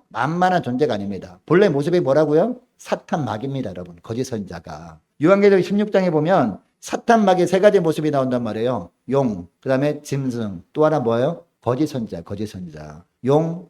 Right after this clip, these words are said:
짐승, 거짓 선자. 요 세 개를 딱 붙잡아 보니까 그 정체가 딱 드러나죠. 옛 뱀이라고 나와요.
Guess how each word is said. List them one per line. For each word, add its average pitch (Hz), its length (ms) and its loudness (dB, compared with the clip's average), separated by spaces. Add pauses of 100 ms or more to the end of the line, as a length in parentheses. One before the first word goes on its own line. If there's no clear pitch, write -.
짐승, 131 460 -4
거짓 110 220 -4
선자. 90 440 -10 (280)
요 208 100 10
세 214 180 6
개를 240 300 6
딱 226 220 2
붙잡아 226 340 6
보니까 165 640 4 (180)
그 233 160 0
정체가 220 520 4
딱 202 160 0
드러나죠. 151 600 0
옛 190 320 2
뱀이라고 180 460 4
나와요. 113 480 -2